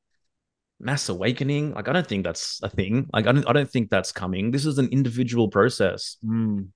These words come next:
Speaker 1: for every single person. And so the, the reality is not everyone might come to this, this, these same conclusions, you know, in, in this life.
Speaker 2: Yeah.
Speaker 1: Um, but, you know, the truth is that that's okay too, because ultimately that is going to be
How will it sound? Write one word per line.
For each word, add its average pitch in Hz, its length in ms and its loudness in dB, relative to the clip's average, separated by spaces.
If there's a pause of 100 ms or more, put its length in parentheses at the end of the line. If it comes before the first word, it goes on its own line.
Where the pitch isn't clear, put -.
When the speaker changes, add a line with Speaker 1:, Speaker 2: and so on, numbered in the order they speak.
(240)
Speaker 1:
for 117 140 0
every 123 180 6
single 135 260 2
person. 107 500 4
And 92 200 -4 (640)
so 120 120 -2
the, 104 180 6
the 101 160 4
reality 104 440 6
is 107 140 -2
not 117 200 2
everyone 127 400 4
might 120 240 2
come 120 360 0
to - 140 -2
this, 107 240 2
this, 104 440 -4
these 117 260 4
same 127 220 6
conclusions, 117 800 2 (420)
you 110 80 4
know, 98 240 4 (100)
in, 123 240 6
in 131 200 6
this 135 200 4
life. - 440 2 (360)
Speaker 2:
Yeah. 107 260 4
Speaker 1:
Um, 104 300 -2 (560)
but, 110 120 4
you 110 40 4
know, 123 140 4
the 117 80 0
truth 127 320 2
is 120 120 2
that 113 100 4
that's 110 300 2
okay 117 360 2
too, 254 260 -2
because 101 360 0
ultimately 110 400 0
that 107 160 4
is 139 140 0
going 98 280 -2
to 95 120 -10
be 95 320 -2